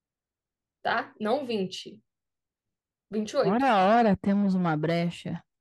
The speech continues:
Speaker 1: Vinte e oito. Minha psicóloga falou assim, "Clara",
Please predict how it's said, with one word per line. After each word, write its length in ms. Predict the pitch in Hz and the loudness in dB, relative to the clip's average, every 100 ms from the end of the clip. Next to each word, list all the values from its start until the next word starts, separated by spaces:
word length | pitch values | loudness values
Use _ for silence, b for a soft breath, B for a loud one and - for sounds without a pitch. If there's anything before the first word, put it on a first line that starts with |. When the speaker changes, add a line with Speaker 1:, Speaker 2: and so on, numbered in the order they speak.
| _ _ _ _ _ _ _ - | _ _ _ _ _ _ _ -12
Speaker 1:
Vinte 340 | 202 226 226 | -8 -6 -4
e 60 | 285 | 0
oito. 240 | 220 190 | 2 2
Minha 140 | 208 208 | -2 -4
psicóloga 520 | 220 - 226 226 240 | -6 -2 0 0 -2
falou 200 | 247 247 | -2 -4
assim, 260 | 240 208 | -6 -10
"Clara", 520 | 208 240 196 170 - | -4 0 0 -2 -6